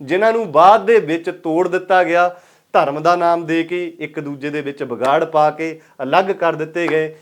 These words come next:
ਜਦ ਕਿ ਇਹ ਬਟਵਾਰੇ ਜਿਹੜੇ ਸੀਗੇ ਧਰਮਾਂ ਦੇ ਨਹੀਂ, ਇੱਕ ਭਾਸ਼ਾ ਦੇ ਆਧਾਰ ਤੇ ਕੀਤੇ ਗਏ। ਤੇ ਜਿਹੜੀਆਂ ਪਾਰਟੀਆਂ ਚਾਹੁੰਦੀਆਂ ਸੀ ਸਾਡੀ ਇੱਥੇ ਪ੍ਰਭੂ ਸੱਤਾ ਬਣੀ ਰਹੇ, ਉਹਨਾਂ ਨੇ ਬੜੇ ਤਰੀਕੇ ਨਾਲ ਇਹ ਸਾਰਾ ਕਾਰਨਾਮੇ ਨੂੰ ਅੰਜਾਮ ਦਿੱਤਾ।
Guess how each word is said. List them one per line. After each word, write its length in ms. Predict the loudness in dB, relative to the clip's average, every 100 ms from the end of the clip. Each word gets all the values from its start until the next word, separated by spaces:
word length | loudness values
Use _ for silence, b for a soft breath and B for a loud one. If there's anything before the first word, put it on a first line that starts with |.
| b
ਜਦ 220 | -2 -2 -2
ਕਿ 180 | -8 -6
ਇਹ 160 | -6
ਬਟਵਾਰੇ 640 | -6 -8 -4 0 2 0
ਜਿਹੜੇ 260 | -2 -4 -4
ਸੀਗੇ 220 | -6 -8
ਧਰਮਾਂ 440 | -4 -4 -2 -4 -6
ਦੇ 160 | -6
ਨਹੀਂ, 240 | -8 -10 -12 b b -14
ਇੱਕ 200 | -12 -6
ਭਾਸ਼ਾ 460 | 2 2 2 -2
ਦੇ 140 | -4 -4
ਆਧਾਰ 260 | -2 -4
ਤੇ 160 | -6 -12
ਕੀਤੇ 380 | -12 -16 -10 -8
ਗਏ। 300 | -6 -8 -10 b b -8
ਤੇ 120 | -6
ਜਿਹੜੀਆਂ 440 | -2 -4 0 -2
ਪਾਰਟੀਆਂ 440 | 0 -2 -2 -8 -6
ਚਾਹੁੰਦੀਆਂ 400 | -6 -4 -6 -6
ਸੀ 160 | -8
ਸਾਡੀ 380 | -6 -6 -6 -10
ਇੱਥੇ 200 | -8 -10
ਪ੍ਰਭੂ 320 | -8 -8 -8
ਸੱਤਾ 300 | -10 -6 -4
ਬਣੀ 340 | -4 -4 -4 -2
ਰਹੇ, 280 | 0 -2 -4 b b -10
ਉਹਨਾਂ 220 | -4 -2
ਨੇ 100 | -4
ਬੜੇ 240 | -4 -6 -6
ਤਰੀਕੇ 460 | -8 -10 -8 -6
ਨਾਲ 200 | -4 -4
ਇਹ 200 | -6 -8
ਸਾਰਾ 320 | -8 -4 -2 -2
ਕਾਰਨਾਮੇ 580 | -2 -4 -4 -10 -10
ਨੂੰ 200 | -10 -12 -10
ਅੰਜਾਮ 420 | -8 -4 -2 -4
ਦਿੱਤਾ। 440 | -10 -12 -10 -12